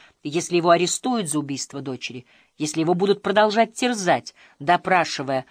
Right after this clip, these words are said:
об убийстве дочери, то вся правда о её жизни в Лондоне выплывет наружу. Он уже показал, что готов на всё, лишь бы скрыть эту ужасную правду. Так не лучше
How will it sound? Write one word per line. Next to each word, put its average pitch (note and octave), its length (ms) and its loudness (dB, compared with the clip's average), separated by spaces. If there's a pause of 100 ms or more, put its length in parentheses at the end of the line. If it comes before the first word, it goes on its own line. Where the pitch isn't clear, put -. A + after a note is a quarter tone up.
(160)
об F3 260 2
убийстве E3 680 -4
дочери, D#3+ 520 -4 (320)
то F3 120 0
вся F3 220 4
правда F#3 400 2
о D3 40 2
её C#3+ 180 -2
жизни C#3+ 420 -4
в B2+ 80 -12
Лондоне B2+ 520 -8 (220)
выплывет D3 600 -2
наружу. C3 440 -6 (520)
Он D#3 140 -6
уже D#3 140 -4
показал, E3 440 2
что - 180 -4
готов F3 380 0
на F3+ 100 2
всё, C#3+ 380 -6 (240)
лишь F3 260 0
бы F3 120 0
скрыть E3 440 -4
эту D3+ 260 -6
ужасную C#3 480 -4
правду. C3 460 -4 (560)
Так - 200 -12
не D3 100 -8
лучше C3+ 500 -8